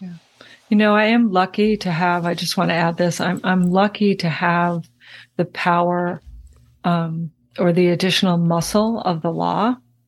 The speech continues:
That's really great and helpful for me, and I'm so happy to share this with others. But I also have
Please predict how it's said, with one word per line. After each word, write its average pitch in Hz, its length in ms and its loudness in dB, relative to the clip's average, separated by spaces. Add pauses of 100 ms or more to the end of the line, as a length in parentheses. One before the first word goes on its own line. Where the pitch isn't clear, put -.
(640)
That's - 500 -2
really 180 360 -2
great 175 280 -2
and 180 80 -2
helpful 185 400 -2
for 214 160 0
me, 214 240 4
and 190 120 2
I'm 175 100 -2
so 170 160 -2
happy 170 320 -2
to 170 80 -4
share 165 320 -4
this 170 220 -4
with 175 160 -4
others. 202 320 -2
But 220 160 0
I 214 160 2
also 302 420 -2
have 220 500 0